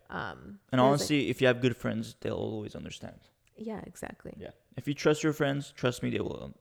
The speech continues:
Speaker 2: they will, uh, understand your situation.
Speaker 1: Al
Speaker 2: Um,
Speaker 1: Schneider
Speaker 2: mm-hmm.
Speaker 1: says, "Don't give up. Be easy on yourself. Every day is a new day."
Speaker 2: Beautiful.
Speaker 1: So
Speaker 2: Love that.
Speaker 1: true.
Speaker 2: Very inspirational, and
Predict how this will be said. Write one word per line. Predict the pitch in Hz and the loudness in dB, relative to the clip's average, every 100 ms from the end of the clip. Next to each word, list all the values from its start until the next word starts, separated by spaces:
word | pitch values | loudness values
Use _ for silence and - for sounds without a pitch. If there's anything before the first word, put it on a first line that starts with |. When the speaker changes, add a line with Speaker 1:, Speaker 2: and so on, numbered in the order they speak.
| - | -8
Speaker 2:
they | 110 | -6
will, | 104 98 | -4 -6
uh, | 92 - | -6 -8
understand | 85 123 - 76 - _ | -8 -8 -10 -12 -14 _
your | - | -12
situation. | - - - - - - _ _ - - _ - | -10 -12 -12 -12 -16 -20 _ _ -20 -20 _ -2
Speaker 1:
Al | 247 | 6
Speaker 2:
Um, | 131 131 127 226 | 6 6 4 2
Speaker 1:
Schneider | 180 - - | -2 -8 -2
Speaker 2:
mm-hmm. | 135 | 2
Speaker 1:
says, | 185 185 - _ | 2 0 -6 _
"Don't | 214 240 - | -2 -2 -2
give | 247 | 0
up. | 220 214 226 - - | 2 2 -2 -10 -12
Be | 202 | -6
easy | 190 190 202 | -4 -2 -2
on | 190 | 0
yourself. | 185 185 190 190 | -2 -4 -4 -4
Every | 180 180 | -4 -4
day | 175 160 | -4 -4
is | 170 | -4
a | |
new | 156 - | -8 -10
day." | - - | -10 -6
Speaker 2:
Beautiful. | 127 127 139 139 147 143 | 0 4 4 2 -2 -2
Speaker 1:
So | 120 113 | 2 4
Speaker 2:
Love | 117 - | 4 2
that. | 104 | 0
Speaker 1:
true. | - 254 - | -2 -6 -2
Speaker 2:
Very | 127 127 127 | 2 4 4
inspirational, | 123 - 127 127 - 143 | 0 0 0 0 -2 0
and | 120 120 | 0 0